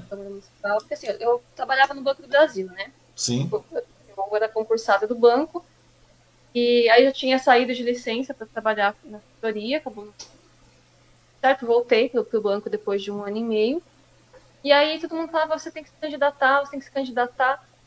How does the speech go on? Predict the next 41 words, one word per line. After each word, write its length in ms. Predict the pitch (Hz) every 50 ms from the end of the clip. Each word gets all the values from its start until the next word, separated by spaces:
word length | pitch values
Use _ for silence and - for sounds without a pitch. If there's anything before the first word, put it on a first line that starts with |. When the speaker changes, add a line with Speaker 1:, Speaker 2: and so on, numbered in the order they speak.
| _ _ -
Speaker 1:
Eu 160 | 240 240 240
já 220 | 240 - 269 320 311
não 200 | 294 302 330 330
quero, 500 | - - 247 233 247 262 285 285 262 247
tal. 560 | 247 - 247 247 269 277 285 285 285 277 - - - _ _ - -
Aí, 180 | 269 285 311 330
Speaker 2:
Uhum. 300 | - - 180 196 277 - - _ _ _ _ _ _ - - - -
Speaker 1:
aí 100 | 247 262
a 40 | 285
insistência 500 | 285 - 294 - - 320 311 311 339 302
era 100 | 285 277
tanto 380 | 285 294 285 311 359 349 294
de 40 | 269
algumas 280 | 269 247 240 247 247 240
pessoas, 480 | - 226 233 - - 247 254 262 254
tipo 120 | 254 - 233
assim, 200 | 233 - 226 214
que 160 | - 220 214 _
falavam, 320 | - 226 220 226 220 226 - _ _ _ _ _ - - - - -
eu 60 | -
falei, 180 | - 392 415 330
"Ah, 100 | 214 190
por 720 | - _ _ _ _ _ _ _ _ _ _ _ _ _
que 100 | - 370
não, 260 | 359 330 262 220 202 196
né? 220 | 208 214 214 214
Vamos, 420 | 214 233 240 254 285 311 302 269
vamos 200 | 240 269 277 311 -
tentar, 440 | 339 330 330 330 - 277 240 226 220
então." 300 | 220 220 - 196 - - _ _ _ _ _ _ _ _ _ _ _ _ -
Aí 160 | 208 208 226
o 40 | 262
P 180 | 254 302 262 262
V 200 | 220 226 220 220
me 100 | 226 214
convidou, 680 | - - 214 214 220 269 240 220 226 226 247 269 269 262
eu 80 | 226
achei 240 | 208 208 - - 226
bacana 480 | 196 202 214 214 - 226 220 214 202 196
a, 340 | 196 - 190 196 _ - 196
a 120 | 185 185